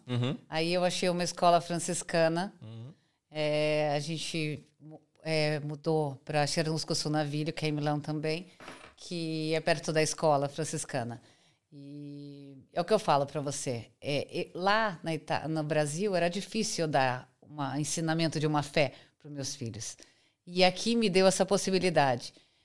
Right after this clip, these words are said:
Speaker 2: É, a escola, a, a comunhão da escola com a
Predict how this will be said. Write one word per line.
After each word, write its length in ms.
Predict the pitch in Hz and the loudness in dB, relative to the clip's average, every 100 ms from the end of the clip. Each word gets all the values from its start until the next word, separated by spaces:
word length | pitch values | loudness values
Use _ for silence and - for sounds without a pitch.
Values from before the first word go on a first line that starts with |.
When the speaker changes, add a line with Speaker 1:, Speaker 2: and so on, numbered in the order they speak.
| _ _ | _ _
Speaker 2:
É, 480 | 143 139 127 127 123 | -4 -2 0 -2 -2
a 100 | - | -2
escola, 800 | 151 - - 175 170 165 165 165 - _ _ | -2 -2 2 6 8 6 2 -2 -14 _ _
a, 720 | 147 151 143 139 135 127 127 - | -4 0 0 0 -2 -6 -10 -12
a 80 | |
comunhão 500 | - 190 190 196 202 | -6 -2 2 2 2
da 120 | 190 180 | 4 4
escola 480 | 180 - 175 165 | 2 4 6 6
com 280 | 165 165 160 | 4 -2 0
a 360 | 160 156 151 | 2 4 2